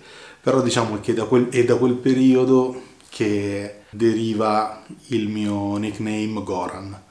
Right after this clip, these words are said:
E era praticamente la mia tag, cioè io scrivevo Goran sui muri. E detto questo, non sono mai stato un grandissimo genio al liceo, tant'è che praticamente sono uscito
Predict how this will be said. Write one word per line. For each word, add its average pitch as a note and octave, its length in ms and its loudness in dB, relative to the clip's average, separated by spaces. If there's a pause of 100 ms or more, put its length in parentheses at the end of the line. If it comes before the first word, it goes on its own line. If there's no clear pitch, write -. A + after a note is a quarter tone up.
(160)
E - 340 -8
era A2+ 240 0
praticamente G#2+ 840 -4
la A2 120 -6
mia A2 100 -6
tag, G2 460 -2 (100)
cioè - 140 -12
io A2+ 160 -2
scrivevo G#2 420 -2
Goran G2 320 -4
sui - 160 -10
muri. F#2 260 -14 (840)
E A#2+ 460 -2
detto C3 360 0
questo, D#3+ 760 2 (300)
non B2+ 200 -2
sono A#2+ 160 0
mai A#2 160 -2
stato G#2 240 -4
un G2+ 80 -4
grandissimo G2+ 560 -4
genio G#2 240 -4
al G#2+ 60 -2
liceo, A2 380 -2
tant'è G#2+ 420 -8
che G2 80 -8
praticamente G2 560 -10
sono G2+ 240 -12
uscito F#2+ 640 -10